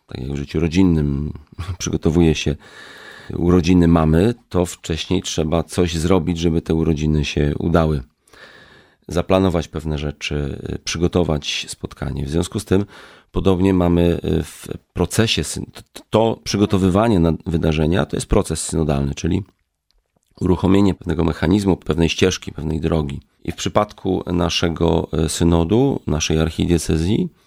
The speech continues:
zaplanowanego przez księdza arcybiskupa Józefa, mamy pewne etapy.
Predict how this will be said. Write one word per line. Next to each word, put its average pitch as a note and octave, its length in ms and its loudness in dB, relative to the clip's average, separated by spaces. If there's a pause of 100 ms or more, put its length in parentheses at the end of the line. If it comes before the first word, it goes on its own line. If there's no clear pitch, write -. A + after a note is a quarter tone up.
(380)
zaplanowanego E2 1120 0
przez E2 240 -6
księdza D#2 320 -2
arcybiskupa D2+ 760 -6 (360)
Józefa, D#2 520 -4 (380)
mamy G2 640 0 (100)
pewne E2+ 240 0
etapy. - 420 -2